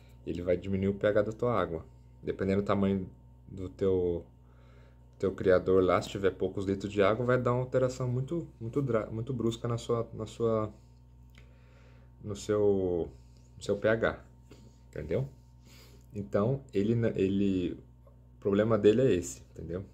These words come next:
Você tem que, eu já fiz um vídeo aí pra vocês aí, como vocês tiram esse, esses verminhos daqui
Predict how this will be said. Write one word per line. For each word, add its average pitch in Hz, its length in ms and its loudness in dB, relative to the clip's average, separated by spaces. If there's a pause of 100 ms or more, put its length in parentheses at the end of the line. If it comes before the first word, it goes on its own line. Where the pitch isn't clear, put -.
(140)
Você - 80 -16
tem 98 180 -8
que, 101 180 -8 (240)
eu 95 200 2
já 95 80 4
fiz 101 180 0
um 107 80 4
vídeo 95 240 2
aí 92 60 -4
pra 92 100 -8
vocês 92 380 0
aí, 92 100 2
como 104 240 -4
vocês 110 300 -4
tiram 92 600 0
esse, 80 460 -4 (180)
esses 92 200 -8
verminhos 90 380 0
daqui 123 360 -4